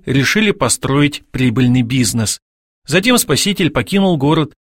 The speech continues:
чтобы вернуться туда на следующий день и вместо ликования толпы встретить недоуменное и недовольное молчание. В преддверии этой встречи Христос и проклинает смоковницу, не за то, что она была плохой сама по себе,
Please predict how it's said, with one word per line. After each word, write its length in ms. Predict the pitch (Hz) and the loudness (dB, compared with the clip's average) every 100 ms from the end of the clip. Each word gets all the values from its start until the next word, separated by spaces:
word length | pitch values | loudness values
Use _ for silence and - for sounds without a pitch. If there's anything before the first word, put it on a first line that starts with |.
| _ _ | _ _
чтобы 320 | - 208 180 | -4 0 2
вернуться 460 | 180 190 196 185 170 | 2 2 2 0 -2
туда 240 | 170 170 | 0 2
на 100 | 175 | 2
следующий 560 | 143 151 156 131 - 131 | 2 2 2 2 0 -2
день 300 | 113 196 220 - _ _ _ | 0 2 2 -4 _ _ _
и 120 | 170 | 0
вместо 300 | 175 208 - | 2 2 2
ликования 500 | 175 165 156 156 143 | 2 2 2 2 2
толпы 380 | 135 151 156 220 | 0 -2 0 -2
встретить 600 | 196 - 185 180 156 - | -2 0 0 0 -2 -4
недоуменное 960 | - 165 156 135 127 185 208 180 131 110 - | -2 0 2 2 2 4 4 4 2 0 0
и 120 | 220 | 2
недовольное 680 | 226 202 156 123 135 131 131 | 4 4 2 2 2 2 2
молчание. 760 | 127 127 - 127 113 101 107 - _ _ _ _ _ | 2 0 -2 -2 0 0 -4 -8 _ _ _ _ _
В 120 | - | -14
преддверии 520 | - 190 196 202 196 170 | -2 0 2 2 2 2
этой 180 | 156 | 2
встречи 480 | 139 - 214 208 175 | -2 0 0 0 0
Христос 580 | - 165 147 - 196 - - | 0 0 0 2 2 0 -2
и 80 | 196 | -4
проклинает 720 | 202 175 156 139 139 143 139 | 0 -2 0 2 4 2 0
смоковницу, 880 | - 165 170 196 151 123 - - 101 - _ _ _ | 0 -2 2 2 2 2 0 -4 -6 -10 _ _ _
не 180 | 196 226 | 2 4
за 180 | 190 190 | 4 2
то, 220 | 202 226 | 2 0
что 220 | - 180 | 2 2
она 160 | 175 160 | 4 2
была 240 | 156 147 | 2 2
плохой 380 | 147 160 156 139 | 2 0 2 0
сама 280 | - 135 127 | 2 0 0
по 100 | 139 | -2
себе, 440 | - 180 151 110 | 0 0 2 0